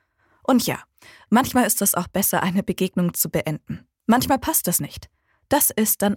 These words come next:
auch kein Drama. So kreierst du jedenfalls einen Rahmen, in dem du Sex mit Vergnügen und sicher ausleben kannst.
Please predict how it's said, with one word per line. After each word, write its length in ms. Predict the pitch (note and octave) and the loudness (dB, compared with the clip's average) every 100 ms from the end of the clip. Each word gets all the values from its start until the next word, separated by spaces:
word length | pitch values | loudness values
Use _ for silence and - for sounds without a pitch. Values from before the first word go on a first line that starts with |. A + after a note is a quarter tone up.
| - | 0
auch 220 | E3 - | -2 -2
kein 240 | - D#3 | -6 -4
Drama. 400 | - D3+ D#3 F3+ - - - - | -2 0 0 -4 -10 -20 -10 -2
So 180 | G#3 | 0
kreierst 440 | - B3+ A#3 A#3 - | 0 0 2 0 0
du 20 | |
jedenfalls 640 | G3 G#3 G#3+ F#3+ F#3+ - | -2 -2 0 0 0 -2
einen 220 | - F3 E3+ | -2 -2 -2
Rahmen, 380 | D3+ D#3 A3+ | -2 0 0
in 160 | C4 C4+ | -2 -2
dem 180 | B3+ A#3+ | 0 0
du 80 | A#3+ | 0
Sex 340 | - B3+ - | 0 -2 -2
mit 140 | A3 | -4
Vergnügen 680 | - F#3+ F3+ D#3+ E3 G#3+ - - _ | -2 -4 -2 -2 0 0 -2 -12 _
und 180 | - F3+ | 0 0
sicher 440 | - G3+ - G3 G3+ _ | 2 0 0 -2 -4 _
ausleben 500 | - E3 - D3+ - | -2 0 -2 -4 -8
kannst. 480 | - - - - - | -10 -8 -6 -8 -10